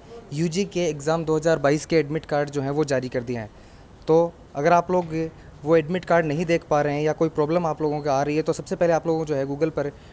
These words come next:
पीडीयूएसयू सर्च कर लेना है Chrome पर, और वहाँ से आप लोगों को "Welcome to पंडित दीनदयाल उपाध्याय शेखावटी यूनिवर्सिटी" link पर जो है वो click कर देना है।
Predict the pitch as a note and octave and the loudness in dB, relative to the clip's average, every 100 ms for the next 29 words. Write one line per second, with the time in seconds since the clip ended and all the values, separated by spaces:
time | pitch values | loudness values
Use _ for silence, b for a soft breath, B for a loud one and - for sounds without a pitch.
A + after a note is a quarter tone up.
0 | B E3 E3 E3+ D#3+ D#3+ D#3+ D#3 - E3 | B -6 -2 -2 -2 -2 0 -2 -2 -6
1 | E3 - - D#3 - D#3+ C#3+ D3 D3+ C#3+ | -6 -8 -6 -4 -2 -2 -2 -4 -2 -2
2 | C#3+ D#3 - - - - - - C#3 C3+ | -2 -6 -8 -20 -20 -20 -20 -10 -6 -2
3 | C3+ D#3+ F3 D#3+ E3 E3 D#3+ D3 D3 F3 | -2 0 0 2 0 2 0 -2 -2 -4
4 | E3 D#3 D#3 D3 D3+ D#3+ D#3 D3 C#3+ D3 | -6 -6 -6 -4 -2 0 -2 -4 -4 -4
5 | D3 D3+ D#3+ D#3 D3 D3 D#3 D#3 - C#3 | -2 -2 -2 -2 -6 -6 -6 -8 -6 -6
6 | D#3 - D3+ D3 C3 C3+ - B B - | -6 -4 -4 -4 -6 -8 -10 B B -18
7 | - D#3 D#3 C#3+ C3 B2 A2+ G2+ | -8 -6 -4 -4 -4 -6 -8 -12